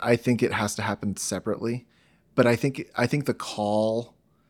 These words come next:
to evangelism is less an invite to church and more of a,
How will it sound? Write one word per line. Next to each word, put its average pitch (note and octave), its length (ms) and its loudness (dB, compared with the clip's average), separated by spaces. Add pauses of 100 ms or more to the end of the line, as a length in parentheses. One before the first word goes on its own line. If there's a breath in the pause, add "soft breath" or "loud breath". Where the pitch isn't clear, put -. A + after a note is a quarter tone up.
(640)
to A#2+ 180 2
evangelism A2+ 800 2
is G#2+ 200 -2
less G#2+ 360 -2
an G#2+ 120 0
invite G#2+ 420 -4
to G#2+ 100 -6
church G#2 420 -6
and G#2+ 200 -2
more G2+ 460 0
of G2+ 260 -2
a, F#2 340 -2